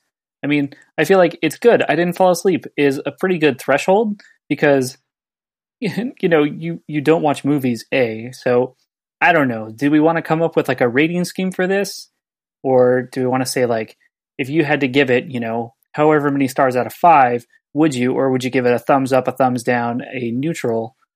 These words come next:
Like, maybe that's as easy as we wanna take it, because that gives a pretty high threshold for good movies and then, you know, some more kind of bandwidth for not so great movies. So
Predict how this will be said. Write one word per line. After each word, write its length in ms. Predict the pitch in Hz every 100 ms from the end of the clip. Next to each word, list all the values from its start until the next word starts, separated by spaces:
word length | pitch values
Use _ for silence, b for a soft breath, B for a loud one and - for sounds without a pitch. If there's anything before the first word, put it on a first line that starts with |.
| _ _ -
Like, 300 | 117 - _ _ _ _ _ _ _ -
maybe 240 | 165 175
that's 280 | 160 156 -
as 180 | 135 123
easy 240 | 147 135
as 120 | 143 131
we 80 |
wanna 200 | 127 123
take 220 | 113 135 117
it, 100 | 113
because 500 | 113 120 113 107 - _ _ _ _ -
that 100 | 139
gives 160 | 135 131
a 160 | 127
pretty 520 | 127 165 147 131 143 143
high 260 | - 143
threshold 440 | 143 139 - 139 131
for 140 | 123
good 180 | 139 127
movies 440 | 127 120 120 113
and 200 | 120 120
then, 400 | 117 117 117 127 _ _ _
you 100 | 151
know, 240 | 123 120 127
some 280 | - - 123
more 500 | 127 127 123 120 120 _ _ _ _ _ -
kind 80 | 131
of 80 | 113
bandwidth 320 | 123 120 117
for 400 | - 117 113 113 -
not 220 | 127 123
so 120 | 123
great 200 | 113 120
movies. 360 | 139 139 147 147
So 280 | 135 120